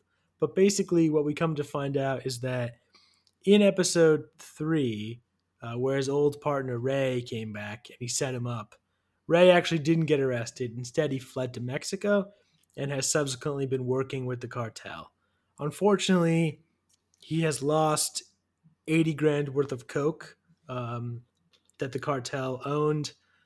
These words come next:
and it's now being kept in the police station. And, you know, he knows that Britt is, like, the best at, you know, B and E's and can get the coke back. Uh, so the cartel,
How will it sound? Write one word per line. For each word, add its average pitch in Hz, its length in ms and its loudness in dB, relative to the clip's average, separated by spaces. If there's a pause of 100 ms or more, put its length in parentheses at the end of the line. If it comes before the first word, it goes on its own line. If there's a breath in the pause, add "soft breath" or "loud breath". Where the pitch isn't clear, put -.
(140 loud breath)
and 131 100 -8
it's 131 180 -6
now 139 180 0
being 135 240 -2
kept - 300 -8
in 135 60 -4
the 123 80 -6
police 143 320 -2
station. 185 640 0 (600 soft breath)
And, 131 360 -6 (220)
you 143 100 -8
know, 123 280 -6 (280)
he 170 300 2
knows 151 520 4
that 131 420 -4 (400)
Britt 147 340 2
is, 139 220 -6
like, 131 200 -4
the - 60 -6
best 127 680 -4 (200)
at, 131 220 -10
you 139 80 -4
know, 117 160 -6 (260)
B 131 200 -4
and 131 80 -4
E's 123 340 -2
and 127 260 -10
can 131 160 -8
get 131 220 -6
the 127 80 -8
coke 120 320 -8
back. 151 420 -6 (1400)
Uh, 127 280 -6
so 143 200 -4
the 139 80 -4
cartel, 143 880 0